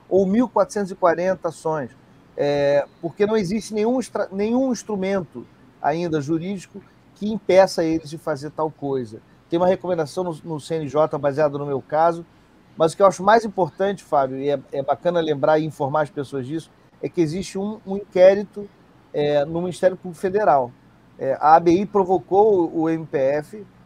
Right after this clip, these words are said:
a, a, a, a, a esse inquérito, o M P F aceitou a denúncia e há uma investigação. Houve uma, uma audiência,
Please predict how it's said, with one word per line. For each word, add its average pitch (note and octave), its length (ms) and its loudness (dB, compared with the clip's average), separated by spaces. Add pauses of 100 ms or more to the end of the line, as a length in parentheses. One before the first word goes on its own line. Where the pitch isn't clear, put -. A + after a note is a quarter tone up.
(140)
a, C3+ 100 0
a, - 20 4
a, A#2+ 1120 -2
a, B2 40 -4
a C#3 60 -2
esse C#3+ 220 -12
inquérito, E3+ 520 0
o - 20 -2
M D3+ 100 -6
P D#3 120 -6
F D3 160 -8
aceitou D#3 440 -4
a F3 40 4
denúncia D#3+ 640 -8 (360)
e D3 80 -2
há D#3 80 6
uma F#3 120 -2
investigação. F3+ 760 -2
Houve D#3 240 -2
uma, D3+ 480 0
uma D3+ 160 -2
audiência, E3 720 -4